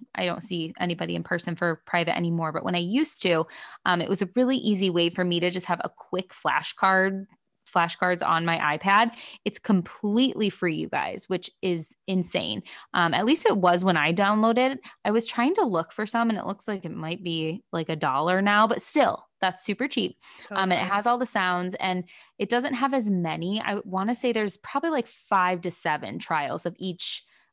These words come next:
Speaker 1: position, each word, but that's still a good amount, and you can
Speaker 2: Mm-hmm.
Speaker 1: still do a lot with it, especially if you're in a pinch and just need to do something quickly. Um, so Phonics Studio, and I think it's mainly made for, like, reading,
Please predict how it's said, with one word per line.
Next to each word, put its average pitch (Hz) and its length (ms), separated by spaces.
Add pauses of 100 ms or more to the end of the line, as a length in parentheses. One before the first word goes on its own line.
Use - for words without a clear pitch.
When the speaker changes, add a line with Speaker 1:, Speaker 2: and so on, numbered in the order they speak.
(140)
Speaker 1:
position, 170 640
each - 280
word, 165 380
but 226 100
that's 254 240
still 302 600
a 196 80
good 170 200
amount, 170 500
and 196 100
you 202 80
can 196 120
Speaker 2:
Mm-hmm. 175 100
Speaker 1:
still 233 160
do 220 180
a - 20
lot 156 340
with 156 240
it, 247 180
especially 208 460
if 202 120
you're 185 120
in 170 80
a 165 60
pinch 175 340
and 175 160
just 170 240
need 165 240
to 185 80
do 160 140
something 156 380
quickly. 208 540 (400)
Um, 175 300
so 180 160
Phonics 196 360
Studio, - 540
and 185 120
I 180 80
think 277 200
it's - 280
mainly 185 760 (320)
made 175 380
for, 160 380
like, 160 180
reading, 175 680